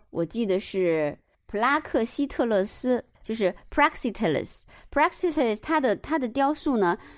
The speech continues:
他实际上是到了这个晚期之后，他把人的身体拉得很长，而且他的雕塑当中出现了一种很，哎，不是永恒的感觉，而是青春的人体那种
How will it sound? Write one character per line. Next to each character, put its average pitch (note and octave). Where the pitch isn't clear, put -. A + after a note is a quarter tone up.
他 D#4+
实 C#4
际 C#4+
上 C#4+
是 B3+
到 B3+
了 G3+
这 A3
个 G3+
晚 F3
期 B3
之 B3+
后， A#3
他 C4+
把 D#3
人 F3
的 G#3+
身 C4+
体 G3+
拉 A#3+
得 C#4+
很 A3+
长， -
而 A#3+
且 C4+
他 D#4+
的 B3+
雕 C#4+
塑 B3+
当 B3
中 A#3+
出 -
现 C#4+
了 A#3+
一 A3
种 F3+
很， D3+
哎， G#3
不 G#3+
是 D#4
永 G3+
恒 E3+
的 B3+
感 F#3
觉， D3
而 E3+
是 A#3+
青 C4
春 C#4+
的 B3+
人 E3
体 -
那 F#3
种 E3